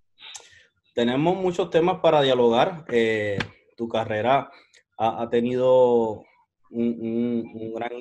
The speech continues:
impulso e impacto desde la última vez que estuviste por aquí. Tengo varias preguntas, eh, tanto personales como profesionales, en las cuales me gustaría ir abundando en base a va corriendo esta entrevista.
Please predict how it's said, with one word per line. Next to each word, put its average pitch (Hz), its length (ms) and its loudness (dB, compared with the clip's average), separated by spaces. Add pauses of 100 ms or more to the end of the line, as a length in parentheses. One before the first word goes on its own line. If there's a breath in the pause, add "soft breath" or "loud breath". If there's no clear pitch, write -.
impulso 117 540 -10
e 120 60 -6
impacto 117 560 -4
desde 110 140 -6
la 104 80 -2
última 120 380 0
vez - 140 -20
que - 60 -12
estuviste 110 440 -8
por 120 220 -4
aquí. 143 340 -6 (300 loud breath)
Tengo 196 260 4
varias 208 240 6
preguntas, 185 640 -2
eh, 120 340 2
tanto 117 340 -2
personales 120 560 0
como 131 280 -4
profesionales, 117 760 -4 (320 soft breath)
en 113 120 -2
las 110 120 -2
cuales 113 220 -4
me 113 140 -6
gustaría 107 420 -6
ir 123 140 0
abundando 131 520 -2
en 123 100 -4
base 107 280 -6
a 104 100 -6
va 101 140 -8
corriendo 120 400 -2
esta 120 160 -8
entrevista. 117 600 -4